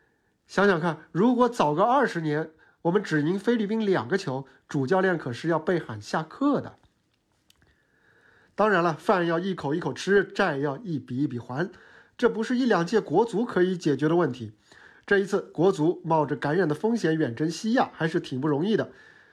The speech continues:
希望接下去的比赛呢，我们能够打出水平，让叙利亚队好好感受一下。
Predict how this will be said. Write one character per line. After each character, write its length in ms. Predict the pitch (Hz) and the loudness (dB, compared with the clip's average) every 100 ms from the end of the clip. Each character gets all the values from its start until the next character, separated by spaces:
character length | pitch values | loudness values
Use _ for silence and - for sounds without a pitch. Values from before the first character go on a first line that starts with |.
| _ _ | _ _
希 180 | - 185 | -6 0
望 160 | 185 156 | 2 2
接 180 | 180 180 | 2 2
下 140 | 180 | 2
去 80 | 160 | 0
的 80 | 156 | -2
比 100 | 127 | 0
赛 200 | 170 156 | 0 0
呢， 140 | 131 - | -4 -10
我 80 | 123 | -8
们 100 | 131 | -6
能 100 | 151 | -2
够 140 | 156 | -2
打 160 | 151 143 | -2 -4
出 120 | 208 | -2
水 160 | 175 | -2
平， 300 | 123 143 220 - - - - | 0 0 -2 -6 -20 -16 0
让 180 | 180 | 2
叙 200 | 165 - | 2 2
利 80 | 190 | 4
亚 100 | 185 | 6
队 160 | 208 175 | 4 0
好 120 | - | -2
好 180 | 127 170 | -2 -2
感 400 | - 180 127 131 | -2 -2 -2 -4
受 220 | - 220 | 2 2
一 40 | 135 | 2
下。 220 | 151 | -4